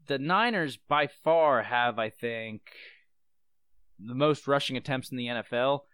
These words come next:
They're just, they have so many running backs, and we thought it was a mess, but, man, they're utilizing all these stinking running backs. It's crazy, and Tevin Coleman was the one that, uh, feasted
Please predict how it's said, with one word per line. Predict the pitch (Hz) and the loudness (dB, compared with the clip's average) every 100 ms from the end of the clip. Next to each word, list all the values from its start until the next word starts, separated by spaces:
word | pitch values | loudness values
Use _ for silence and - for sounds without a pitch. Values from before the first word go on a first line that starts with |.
| _ _ | _ _
They're | - 185 | -2 0
just, | 180 - | -2 -4
they | 156 160 | -4 -2
have | 147 123 | -2 -4
so | - 185 | -2 0
many | 185 | 0
running | 143 160 143 | -2 -2 0
backs, | 117 104 | -2 -4
and | 123 | -8
we | 123 | -2
thought | 160 | 0
it | 147 | 0
was | 101 | -4
a | 95 | -8
mess, | 120 180 - - | -2 -2 -4 -8
but, | 98 _ - | -14 _ -10
man, | 160 165 | -6 -4
they're | 147 | -4
utilizing | 123 127 214 180 113 110 117 | -6 -6 -4 0 0 -2 -4
all | 127 143 | -6 -6
these | 127 | -8
stinking | - 143 131 104 | -12 -14 -12 -10
running | 120 208 | -8 -8
backs. | 110 82 87 - _ | -8 -10 -12 -20 _
It's | - _ _ _ _ _ _ _ - | -20 _ _ _ _ _ _ _ -12
crazy, | - 185 220 135 | -2 -2 -2 -4
and | 95 | -8
Tevin | 131 143 160 | -6 -6 -6
Coleman | 139 147 190 175 | -6 -6 -6 -8
was | 151 | -6
the | 156 | -6
one | 151 160 | -4 -2
that, | 156 151 | 0 0
uh, | 147 139 127 | 0 -2 -2
feasted | - 277 - - 101 | -4 -4 -4 -8 -10